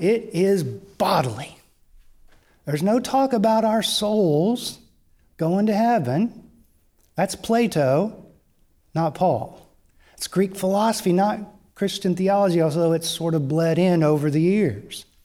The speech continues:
He-, here's one way to get at it. It's a weird way, I admit. Week before last, on our patio in the back,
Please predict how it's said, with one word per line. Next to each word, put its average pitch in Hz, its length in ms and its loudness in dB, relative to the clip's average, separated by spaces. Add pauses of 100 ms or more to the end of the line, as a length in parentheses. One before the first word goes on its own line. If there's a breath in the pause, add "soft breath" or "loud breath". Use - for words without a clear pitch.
(760 loud breath)
He-, 220 160 -4
here's 208 260 2
one 190 180 4
way 175 120 4
to 160 80 0
get 147 180 0
at 127 220 0
it. - 280 -12
It's 180 200 -2
a 139 40 -2
weird 135 320 0
way, 123 200 -2
I 120 160 -2
admit. 123 420 -6 (480 loud breath)
Week 196 340 2
before 214 400 0
last, 165 560 2
on 160 200 2
our 190 160 2
patio 165 580 2
in 180 120 2
the 190 60 0
back, 156 500 2